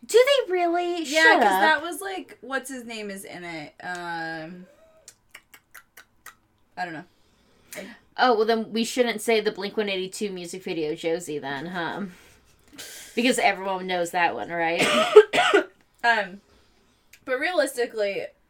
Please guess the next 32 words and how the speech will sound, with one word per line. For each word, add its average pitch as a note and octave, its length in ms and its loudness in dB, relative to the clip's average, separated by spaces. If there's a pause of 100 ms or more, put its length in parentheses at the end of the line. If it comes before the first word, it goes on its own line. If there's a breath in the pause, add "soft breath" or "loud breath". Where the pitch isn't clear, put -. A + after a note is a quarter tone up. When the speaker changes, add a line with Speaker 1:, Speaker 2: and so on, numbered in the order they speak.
(200)
Speaker 2:
obviously A3+ 420 0
she G#3+ 140 -4
was G3+ 100 -4
in F#3+ 140 -12
Charmed. F#3 420 -6
And A3+ 140 -6
what A#3 100 0
was C4 120 -2
that C4+ 120 -4
show? C#4 140 -4
Who's A#3 180 -10
the G#3 80 -10
Boss G#3+ 340 -6
or A#3+ 60 -14
something? C4 380 -12
Speaker 1:
Something D#3 460 -4
like A2 180 -10
that. - 180 -8
Speaker 2:
That's - 160 -4
what - 80 -14
she A3 120 -14
was G#3 120 -8
in? G#3 60 -4
Speaker 1:
Yeah, F3 240 0
Who's F3 220 -4
the D3+ 80 -10
Boss? - 520 -6
Speaker 2:
She's G#4+ 180 -2
been E4 160 0
in, G3 320 -6
I G3 100 -8
mean, D#3+ 220 -12